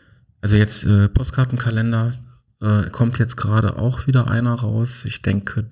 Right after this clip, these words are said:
auch wenn man jetzt diesen Podcast vielleicht zu einem späteren Zeitpunkt hört, dann kommt schon der nächste irgendwann wieder raus. Also <laughs> das, das, das <laughs> läuft alles. Ähm,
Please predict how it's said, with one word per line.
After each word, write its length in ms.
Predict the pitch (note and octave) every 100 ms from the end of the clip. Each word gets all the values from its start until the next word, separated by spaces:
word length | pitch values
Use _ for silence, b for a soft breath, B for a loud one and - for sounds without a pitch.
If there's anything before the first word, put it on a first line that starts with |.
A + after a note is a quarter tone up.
| -
auch 260 | - F2 -
wenn 140 | G#2+ G#2+
man 160 | G#2
jetzt 200 | G#2+ -
diesen 200 | A2 A2+
Podcast 400 | A2+ B2+ - B2+
vielleicht 200 | - B2+
zu 100 | -
einem 80 | B2
späteren 360 | B2 C#3+ - B2+
Zeitpunkt 540 | - A#2 - A2 -
hört, 240 | A2 A2
dann 120 | G#2+ G2+
kommt 260 | A#2 A#2
schon 180 | - A#2+
der 100 | B2
nächste 380 | C3 D3 - D3
irgendwann 480 | C3 C3 B2 B2 B2
wieder 140 | A#2
raus. 400 | A2 G#2 A2 -
Also 160 | G2+ G#2
<laughs> 260 | - -
das, 220 | G3+ - -
das, 180 | -
das 300 | - A2+ G#2+
<laughs> 0 |
läuft 320 | G#2+ A2+ B2 -
alles. 400 | G2+ A2 - - B B B B -
Ähm, 380 | G#2+ G2+ G#2 G#2